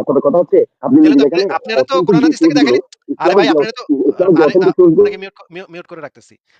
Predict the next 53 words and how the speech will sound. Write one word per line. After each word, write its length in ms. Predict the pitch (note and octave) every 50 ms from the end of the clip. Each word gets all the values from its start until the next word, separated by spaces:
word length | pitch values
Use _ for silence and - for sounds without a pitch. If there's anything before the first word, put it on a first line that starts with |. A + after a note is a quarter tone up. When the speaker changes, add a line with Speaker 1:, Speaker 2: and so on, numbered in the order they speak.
| _
Speaker 2:
আরে 140 | - A#2+ C#3 D3+
ভাই 140 | D#3+ G#3 B3+ A3
আ, 160 | - - C3
মানে, 180 | C3+ C#3 C#3 D3 C#3 - -
মানে 180 | C#3 C#3 C#3 C#3+
আপনাকে 380 | C#3+ C#3 - - E3 E3 - F#3 F3+
তো 100 | - F#3+ F#3+
আমার 200 | F3+ F3 F3 F3
কোরআন 200 | - F#3+ G#3+ A#3+
হাদিস 180 | C4 B3+ -
থেকে 160 | - B3 - B3+
সেই 140 | A3 A#3 G#3+
দলিল 160 | A3 G#3+ G#3
দেখাইতে 280 | G3 F#3 E3 E3+ -
হবে। 140 | D#3 D3 C#3 D#3
<laughs> 60 | E3
আমি 80 | C#4
কি 120 | G#3+ B3 A#3+ G3+ - _ -
নাস্তিকের 400 | G#3+ G#3+ A3+ - A#3+ A3 A#3 A3+
লেখা 200 | A3 G#3 G3 G#3+
ব-, 260 | G3 F3+ F3 G3+ G3
কেতাব 220 | F#3+ - G3+ G3+ G3
থেকে 160 | - G3 G3+
দলিল 200 | F#3+ G3 G3+ G3
দেখালে 220 | F#3+ F#3 F#3 F#3+
আপনি 120 | F#3 G3 F#3+
মানবেন 240 | F#3+ G3+ G3+ F#3+ E3+
নাকি? 200 | D#3 - _ _ _ _ _ _ _ _ _ _ _ -
মানে 100 | E3 F#3 F#3
নাস্তিকের 360 | F3+ F3+ E3 - - F#3+ G3
লেখা 200 | G3 G3 F#3 F#3+ G3 G3
দলিল 220 | F3+ F3+ F3 F#3
থেকে 160 | F3+ F3+ F3 F#3+
যদি 120 | F#3 F#3
আমি 120 | F#3 F#3+ F3+
দেখাই, 300 | F3 E3+ - A#3 A3+ D3+ - _ _ _ _ _ _ _ _
নাস্তিক 320 | E3+ G#3 - - - B3+ A#3
আসিফ 220 | G#3+ - - A3+
মহিউদ্দিন 300 | A3+ A3 A3 G#3+ A#3 A3+ G#3+
বলেছে 340 | G3 G3+ G#3 G3+ - A3 A#3+ A#3+ B3 A#3+ _ _ _ -
নবী 180 | E3+ G3 G3+ A3
ছিল 180 | - - A3
একটা 200 | A3 G#3+ G#3 G#3+
লুচ্চা 380 | G#3 F#3 A3 C4+ _ _ - A#3
সম্রাট 340 | - - F#3 F#3+ F#3 F3 D#3+
জনি 220 | D3 D#3 F3+ G3 F#3
সিন্স। 260 | - - C#3+ A#2+ - - _ _ _ _ _ _ _ _ _
জনি 180 | - G3 G#3+ G#3+
সিন্সের 300 | - G#3 G3 - G#3 E3+
বাপ। 220 | D3+ D3+ C#3 - _ _
এটা 140 | - E3 F3+
যদি 120 | F3 F3+ F#3+
আমি 120 | F#3+ F#3+